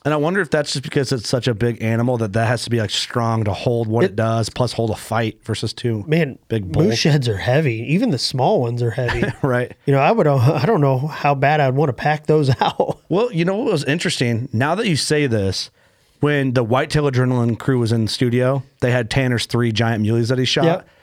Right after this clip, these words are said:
Speaker 1: And
Speaker 2: Super light, probably.
Speaker 1: really, one of them was heavy, like, pretty, like, dense, like a whitetail feeling.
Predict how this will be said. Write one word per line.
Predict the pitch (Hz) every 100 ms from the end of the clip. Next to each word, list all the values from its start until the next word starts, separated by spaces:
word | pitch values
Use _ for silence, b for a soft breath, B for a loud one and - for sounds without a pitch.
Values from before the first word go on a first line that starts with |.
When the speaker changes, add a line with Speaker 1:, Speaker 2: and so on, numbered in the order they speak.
| b
Speaker 1:
And | -
Speaker 2:
Super | 131 131 123 165
light, | 160 143 135
probably. | 135 123 123 143
Speaker 1:
really, | 202 185
one | 127 143 202
of |
them | 233
was | 240 185
heavy, | 143 170 143 156
like, | 120 -
pretty, | - 147 143
like, | 127 -
dense, | 113 139 139 127
like | 117
a |
whitetail | 127 127 - 120 104
feeling. | 123 113 110